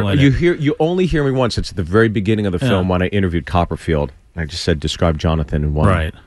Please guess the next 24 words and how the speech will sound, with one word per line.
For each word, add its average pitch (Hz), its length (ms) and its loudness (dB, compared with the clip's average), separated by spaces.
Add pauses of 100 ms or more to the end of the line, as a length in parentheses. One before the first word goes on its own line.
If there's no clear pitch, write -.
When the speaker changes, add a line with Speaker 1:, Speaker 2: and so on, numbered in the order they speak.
(220)
Speaker 2:
in 85 100 -2
one 80 180 0
word." 76 300 -2
Speaker 1:
Yeah, 113 320 2
and 113 140 2
he's 208 200 4
Speaker 2:
And, 151 80 4
Speaker 1:
in 123 40 2
Speaker 2:
uh, 110 60 2
Speaker 1:
it - 60 -4
throughout. 117 320 2
He's, 156 180 0
like, 127 180 2 (260)
just, 117 320 0
he's 117 260 0
up 110 200 2
front 113 280 0
just - 200 -2
like 98 160 0
Jonathan 107 440 0
is 69 200 -8
in 85 100 -4
his 110 160 0
documentary. 73 540 -10